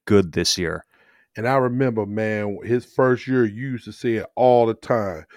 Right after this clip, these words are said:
Speaker 2: "I want a quarterback that has six or seventy percent completion rate," and he's there. I mean, and I, and, and every day after the games,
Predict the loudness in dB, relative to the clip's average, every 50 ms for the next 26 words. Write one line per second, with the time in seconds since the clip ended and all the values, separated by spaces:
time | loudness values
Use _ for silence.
0 | -20 -20 _ _ -2 2 2 2 2 2 2 0 0 0 -4 -4 0 2 4 4
1 | 2 2 0 0 0 0 0 -2 -4 -4 -2 0 -2 -2 -2 -6 -8 -6 -6 -6
2 | -6 -6 -4 -2 0 0 0 0 0 0 0 0 0 -4 -6 -6 -8 -8 -6 -4
3 | -2 -2 -2 -2 -4 -8 -20 -20 _ _ _ -8 -8 -8 -6 -2 -2 -2 -2 -2
4 | -4 -2 0 0 0 0 -2 -6 -10 -18 _ _ _ _ _ -8 -6 -4 -4 -4
5 | -6 -6 -6 -6 -8 -8 -4 0 2 2 2 0 -2 -6 -10 -16 -20 _ _ _
6 | -8 -6 -4 -4 -2 -2 -4 -4 -6 -8 _ _ -20 -20 -20 _ _ -6 -4 0
7 | 0 2 0 0 -2 -6 -8 -6 -6 -8 -10 _ _ _ _ -12 -10 -10 -8 -6
8 | -4 -4 -4 -4 -4 -6 -6 -4 -2 -2 0 0 -2 -4 -6 -10 -14 _ _ _
9 | _ -20 -16 -8 -4 -4 -4 -4 -4 -6 -6 -4 -2 0 2 2 2 2 0 -2
10 | -4 -6 -12